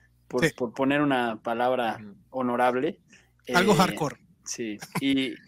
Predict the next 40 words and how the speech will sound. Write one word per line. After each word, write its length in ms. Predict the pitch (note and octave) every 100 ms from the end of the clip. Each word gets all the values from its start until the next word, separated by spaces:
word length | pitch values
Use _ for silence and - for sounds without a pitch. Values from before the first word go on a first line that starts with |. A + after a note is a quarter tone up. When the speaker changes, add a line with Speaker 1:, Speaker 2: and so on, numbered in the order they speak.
| - D#4 -
Speaker 1:
y 60 |
yo 120 | D3 F#3+
creo 140 | G#3
que 80 | F3+
los, 240 | D#3+ D3+
los 200 | D3 D3
Browns 420 | D#3 F#3 G3 - _ - _ _
al 180 | E3 D#3
final 280 | F3+ G3+ G3
son 140 | A#3
un 60 | A3+
equipo 300 | - A3 A#3
tan 180 | E3+ D3
corredor 520 | C#3 C#3 C#3+ G#3 - _ _ _ _ _
que 140 | - C3+
creo 220 | D#3 E3+
que 800 | F#3 F#3 F3+ E3+ D#3 C3+ B2+ A#2+
la 120 | B2+
incertidumbre 600 | C3 C3+ C#3 C#3 D3+ E3+
en 80 | D#3+
quarterback 380 | C3+ E3 D#3+ -
tampoco 640 | B2 A#2 _ - D3+ - E3
les 180 | B2+ A#2+
va 80 |
a 100 | D3
pegar 300 | D3 C#3+ C#3+
tanto, 420 | - D3+ C#3+ F#3+ C4+ _ _ _
les 160 | C#3+ D#3
va 80 | B3
a 80 |
pegar, 400 | B3 G#3 G#3 A#3+ _ -
o 80 | C#3
sea, 120 | D#3
lo 120 | D3
que 100 | D3+
necesitan 280 | D#3+ - F#3+
es 80 | D#3+
saberlo 320 | D3+ C#3+ B2+
ya 280 | A2+ A#2+ - _ -
para, 340 | A#2 G#2 E2+